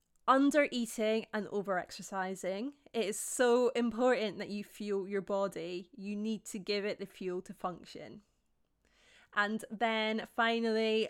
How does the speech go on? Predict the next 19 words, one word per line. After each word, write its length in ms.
not 560
following 880
a 60
structured 960
workout 680
plan. 560
Having 340
a 60
plan 340
is 80
so 280
important 800
because 460
it's 140
going 280
to 300
enable 420
you 360
to 180